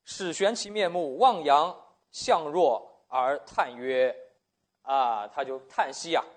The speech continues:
叹息什么啊？“野语有之曰：‘闻道百，以为莫己弱者，我之谓也。’”啊，这个俗话说啊，这个听了啊上百个道理，以为啊天下没有人不如自己了，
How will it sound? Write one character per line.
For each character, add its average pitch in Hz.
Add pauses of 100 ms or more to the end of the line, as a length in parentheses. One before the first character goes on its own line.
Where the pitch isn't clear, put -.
(680)
叹 233
息 233
什 196
么 175
啊 151
？“野 226
语 277
有 190
之 202
曰 208
：‘闻 175
道 240
百， 139
以 127
为 135
莫 202
己 -
弱 170
者， 101
我 117
之 202
谓 247
也。’” 120 (520)
啊， 147
这 196
个 180
俗 220
话 277
说 226
啊， 127 (580)
这 208
个 175 (240)
听 302
了 175 (420)
啊 113
上 214
百 110
个 -
道 175
理， 107 (540)
以 156
为 147
啊 170 (120)
天 233
下 220
没 151
有 240
人 135
不 156
如 120
自 127
己 104
了， 95